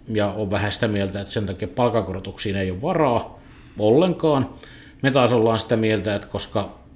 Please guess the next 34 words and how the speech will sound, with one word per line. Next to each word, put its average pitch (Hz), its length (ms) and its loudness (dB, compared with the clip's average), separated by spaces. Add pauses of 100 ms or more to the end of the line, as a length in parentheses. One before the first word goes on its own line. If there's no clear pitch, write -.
(140)
tällä 110 260 2
hetkellä 101 360 -4
menee 98 460 0 (360)
tosi 135 220 4
lujaa 135 340 6
ja 110 100 4
tilauskirjat 110 680 0
kantaa 107 460 -2
pitkälle 107 460 -2
ensi 110 200 -2
vuotta 104 240 -4
tai 104 180 -2
jopa 110 200 -2
sen 110 160 0
yli, 110 280 2
niin, 98 340 -2 (160)
ja 107 100 -2
inflaatio 104 640 0
on 101 200 -4 (460)
hurja, 110 280 2
niin 104 140 0
tässä 104 320 0 (400)
pitäisi 113 280 -2
olla 113 440 0 (100)
paljon 123 220 4
suurempiin 127 460 6
korotuksiin 101 560 -2
kuin 110 140 0
on 95 60 -4
totuttu 107 400 -4
näkemään, 104 540 -6
niin 104 180 -10 (1000)
varaa, 104 360 4
ja 107 260 2